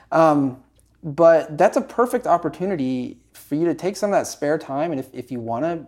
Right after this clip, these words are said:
if you wanna be an entrepreneur, if you wanna start a side business, and, and if, if you just wanna keep it a side business, that's perfect. If you wanna spend that time, start a side business, turn it into something else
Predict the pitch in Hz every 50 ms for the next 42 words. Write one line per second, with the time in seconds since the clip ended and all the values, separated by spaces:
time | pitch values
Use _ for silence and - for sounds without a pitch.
0 | _ _ _ - 127 123 139 156 170 170 170 170 180 175 - - 196 202 196 -
1 | 135 120 117 127 135 147 147 - - - 147 151 160 156 156 - 156 165 170 170
2 | 185 180 180 190 196 196 196 - - _ _ _ _ _ _ _ _ _ _ _
3 | - - 135 131 131 127 113 - 143 139 139 135 - 165 156 175 - 185 190 202
4 | 208 - 233 233 220 226 247 247 262 254 247 - 247 247 254 240 277 285 277 285
5 | 269 - 247 247 - 294 320 359 349 - - - _ _ _ _ _ _ - 147
6 | 147 - 175 165 156 160 175 175 185 185 175 175 175 - - - _ - 175 165
7 | 170 175 170 156 - 165 170 175 175 175 170 - - - 160 175 170 - 190 180
8 | 180 175 180 180 175 180 170 175 - - 175 175 175 175 175 175 175 - 190 175
9 | 160 160 170 185 214 240 - - -